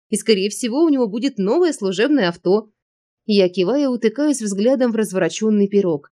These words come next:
Милу совсем не узнать, и дело не только в том, что она стала много готовить. Сейчас, глядя на нее, сложно поверить, что когда-то сестра напивалась до беспамятства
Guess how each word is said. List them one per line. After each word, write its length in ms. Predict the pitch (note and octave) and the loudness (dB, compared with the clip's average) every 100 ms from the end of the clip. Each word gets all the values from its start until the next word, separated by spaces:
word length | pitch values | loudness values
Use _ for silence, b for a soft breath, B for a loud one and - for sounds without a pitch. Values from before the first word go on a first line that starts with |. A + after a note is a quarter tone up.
| _ _ | _ _
Милу 280 | B3 D4 C#4 | 0 2 0
совсем 480 | - B3+ - E4+ D4 | -2 -4 0 0 2
не 120 | C4+ | 0
узнать, 480 | C4 A3+ A3 E3 E3+ | 0 0 0 0 -2
и 60 | |
дело 180 | E3 G#3 | 2 2
не 140 | G#3 | 2
только 280 | A3+ D#4+ A#3+ | 2 0 -2
в 60 | A#3 | 0
том, 160 | B3 | -2
что 160 | A#3 G#3+ | 0 0
она 160 | F#3+ F#3+ | 0 -2
стала 280 | - A3 | 0 2
много 300 | G#3 G#3+ G#3+ | 2 2 0
готовить. 560 | G3 A#3 C#4 B3 D#3+ - _ _ | -2 -2 0 0 0 -4 _ _
Сейчас, 560 | - G3+ E3+ A3 A#3+ A3+ | -8 -2 -2 0 -2 0
глядя 280 | G3 A3+ A3 | 0 2 2
на 100 | G#3 | 2
нее, 320 | G3+ A3 C4 | 2 0 -2
сложно 420 | - C4 C#4+ B3+ | -2 -4 0 0
поверить, 400 | A3 G3+ C#4 C#4+ | 0 0 0 -2
что 200 | - G#3+ | -4 -4
когда-то 460 | G#3 F#3+ A#3+ C#4+ A#3 | -2 0 0 0 -2
сестра 380 | G3+ G3+ A#3 D4 | -2 -2 0 0
напивалась 600 | C4 A3+ G3 A#3 A3 F3+ | 0 0 0 2 0 0
до 120 | F3 | -2
беспамятства 680 | F3+ - D4 C#4+ C4 B3 | -4 0 0 0 -2 -2